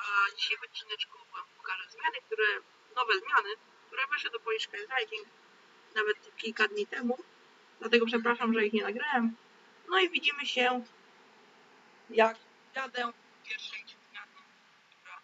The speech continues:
właśnie, którą właśnie dodali. A więc ja już jestem. No i jesteśmy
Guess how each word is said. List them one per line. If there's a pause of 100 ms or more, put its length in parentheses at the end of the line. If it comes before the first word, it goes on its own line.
(140)
właśnie, (460)
którą
właśnie (120)
dodali. (1500)
A
więc
ja
już
jestem. (960)
No
i (600)
jesteśmy